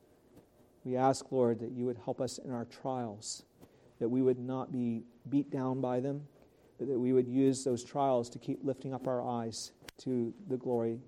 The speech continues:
that you have promised. We pray, Lord, that you would help us to know that even those trials are working for us a greater glory, that all the things here are in preparation for that glory.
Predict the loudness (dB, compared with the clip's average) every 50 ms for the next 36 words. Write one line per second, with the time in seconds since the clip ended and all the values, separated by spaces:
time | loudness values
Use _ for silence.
0 | -14 -8 -6 -6 -4 -2 -2 -4 -4 -6 -8 -10 -10 -10 -10 -10 -10 -12 -14 -14
1 | -16 -18 -20 -20 -20 -20 _ _ -20 -20 -18 -16 -16 -16 -18 -20 -20 -20 _ _
2 | _ -4 -4 -4 0 2 4 6 6 6 6 4 4 4 2 0 0 -2 -2 -2
3 | 0 -2 -2 0 0 -2 -4 -4 -8 -10 -8 -6 -2 2 4 4 4 4 2 0
4 | -2 -2 _ -2 0 0 0 -2 -2 0 2 2 2 0 -2 -4 -2 -2 0 0
5 | 0 -2 -2 -4 -4 -2 -2 0 2 2 2 0 -2 -6 -6 -6 -6 -8 -10 -10
6 | -6 -2 -2 0 0 -2 -4 -6 -10 -10 -12 -12 -16 _ _ -20 -20 -20 -20 -18
7 | -18 -18 -16 _ -2 -2 0 2 4 6 6 6 6 4 2 0 0 0 0 0
8 | 0 -4 -6 -12 -20 -20 -20 -20 -20 -14 -2 2 4 4 4 2 0 2 4 4
9 | 6 4 4 0 -2 -2 -2 -2 -2 -2 2 4 6 6 6 4 2 -6 -16 -18
10 | -10 -6 -4 -4 -4 -4 -6 -8 -8 -6 0 4 6 6 6 6 4 0 -6 -8
11 | -4 0 2 2 2 2 2 2 2 2 2 2 0 -4